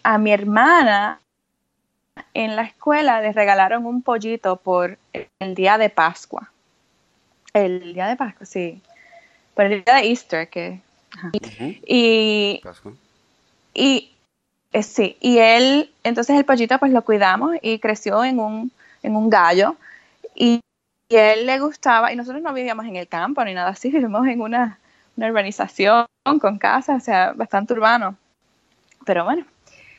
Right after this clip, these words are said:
Speaker 1: eh, él estaba en, como que en el patio que teníamos.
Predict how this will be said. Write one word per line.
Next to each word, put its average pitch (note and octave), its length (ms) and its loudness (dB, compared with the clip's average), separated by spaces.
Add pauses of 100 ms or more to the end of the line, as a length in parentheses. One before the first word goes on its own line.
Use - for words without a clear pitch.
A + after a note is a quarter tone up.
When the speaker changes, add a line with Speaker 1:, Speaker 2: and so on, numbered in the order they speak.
(140)
Speaker 1:
eh, G3 420 2
él G3+ 140 0
estaba A3+ 320 0
en, G#3+ 100 -8
como F#3+ 220 -6
que F#3 80 -10
en F3+ 60 -10
el F3 120 -10
patio A3 300 0
que G3+ 100 -6
teníamos. A3 460 -2